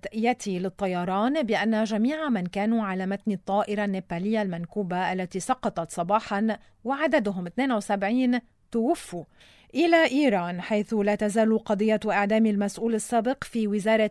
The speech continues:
الدفاع علي رضا أكبري الذي يحمل الجنسية البريطانية والذي أعدمته سلطات البلاد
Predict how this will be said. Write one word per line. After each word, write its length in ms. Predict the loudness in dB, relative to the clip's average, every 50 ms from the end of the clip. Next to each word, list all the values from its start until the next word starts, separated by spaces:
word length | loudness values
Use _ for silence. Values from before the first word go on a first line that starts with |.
| 0
الدفاع 560 | -6 -4 -4 -6 -6 -2 -2 -2 -2 -2 -6 -10 _ _ _
علي 340 | -4 0 0 2 4 4 4
رضا 220 | 2 2 2 0 0
أكبري 540 | 0 0 -4 -4 -4 -4 -4 -4 -6 -12 -14 -16 -20 -20 -20 -8 -2
الذي 380 | 0 2 2 2 2 0 0 0
يحمل 400 | -2 -2 0 2 2 2 4 2
الجنسية 500 | 0 0 0 -2 -2 -2 -2 0 0 2
البريطانية 960 | 2 0 0 0 0 -2 -2 0 -2 0 0 0 0 -2 -2 -4 -4 -4 -6 -10 _ -2
والذي 340 | 0 2 2 2 2 2 2
أعدمته 600 | 2 2 0 2 0 0 0 -2 -2 -4 -4 -4
سلطات 540 | -4 -4 -4 -4 -2 -2 -4 -4 -4 -4
البلاد 520 | -6 -6 -6 -4 0 2 2 4 4 2